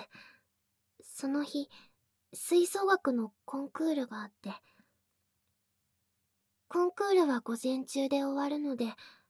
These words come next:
五時間目からは出られるんですけど。高血願いですか？あ、はい。こ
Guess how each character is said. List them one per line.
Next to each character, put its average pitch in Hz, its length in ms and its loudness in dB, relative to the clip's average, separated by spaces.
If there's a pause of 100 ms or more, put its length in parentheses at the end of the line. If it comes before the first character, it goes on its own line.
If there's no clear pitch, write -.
(680)
五 262 120 -4
時 311 160 -4
間 359 200 4
目 381 180 4
か 339 160 2
ら 277 120 0
は 233 180 -6
出 226 120 -10
ら 240 140 -6
れ 269 120 -4
る 277 120 -4
ん 247 60 -10
で 233 120 -10
す - 140 -16
け 214 120 -14
ど。 220 100 -18 (1200)
高 349 240 2
血 381 360 0
願 370 480 2
い 233 240 -6 (360)
で 233 140 -16
す - 120 -12
か？ - 260 -8 (1300)
あ、 - 160 -14 (300)
は - 220 -2
い。 277 120 0 (1500)
こ - 80 -20